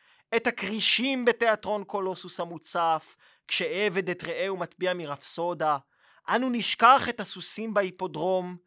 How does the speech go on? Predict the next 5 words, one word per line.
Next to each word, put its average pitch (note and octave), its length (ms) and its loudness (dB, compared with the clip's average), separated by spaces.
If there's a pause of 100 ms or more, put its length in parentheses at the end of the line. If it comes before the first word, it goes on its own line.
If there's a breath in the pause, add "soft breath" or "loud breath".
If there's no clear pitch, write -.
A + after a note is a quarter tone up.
(220)
שנחפתו F#3 720 -8
שבויים F3 720 -8
אל F3 180 -6
ייץ D3+ 320 -10
עולם. D#3+ 480 0